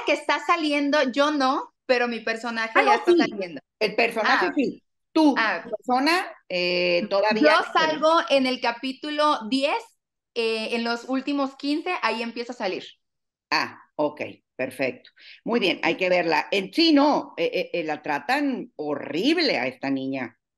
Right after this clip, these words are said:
Speaker 2: Alicia
Speaker 1: Sí.
Speaker 2: Flores, ¿verdad?
Speaker 1: Alicia Flores.
Speaker 2: Ahora, no se dijeron los nombres reales por, me imagino, por muchas circunstancias, ¿no?
Speaker 1: Eh, sí, aparte, o sea, todos los personajes, eh, eran muchas niñas, no se podían poner todas las niñas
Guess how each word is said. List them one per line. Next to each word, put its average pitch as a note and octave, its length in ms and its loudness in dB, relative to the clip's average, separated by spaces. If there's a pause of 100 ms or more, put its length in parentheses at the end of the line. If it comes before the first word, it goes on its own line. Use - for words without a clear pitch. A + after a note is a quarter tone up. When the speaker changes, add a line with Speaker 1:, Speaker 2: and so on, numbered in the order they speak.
(100)
Speaker 2:
Alicia A3+ 500 0
Speaker 1:
Sí. - 40 -10
Speaker 2:
Flores, F3+ 400 2
¿verdad? F#3 360 0 (440)
Speaker 1:
Alicia G3+ 400 -2
Flores. E3+ 520 -4
Speaker 2:
Ahora, C4 220 4
no D4+ 220 6
se G#4 220 -2
dijeron D4 420 -2
los A#3+ 140 0
nombres A#3+ 400 -4
reales G3 560 -2
por, G3 240 -6
me F#3+ 80 -6
imagino, F#3 500 -6
por F#3 200 0
muchas F#3 280 -6
circunstancias, A3+ 800 -2
¿no? B3 320 -2 (160)
Speaker 1:
Eh, C#4 260 2 (120)
sí, F4+ 260 2 (160)
aparte, C#4+ 840 0
o B3 120 -2
sea, B3 240 -4
todos C#4 240 2
los E4 140 -2
personajes, B3 1000 -6
eh, A#3 160 -4 (480)
eran E4 300 2
muchas D4+ 380 0
niñas, G3 440 -4
no A#3 100 0
se C#4 120 0
podían A#3+ 360 0
poner A3 380 -2
todas A#3+ 300 2
las G#3+ 180 -4
niñas G#3+ 280 -8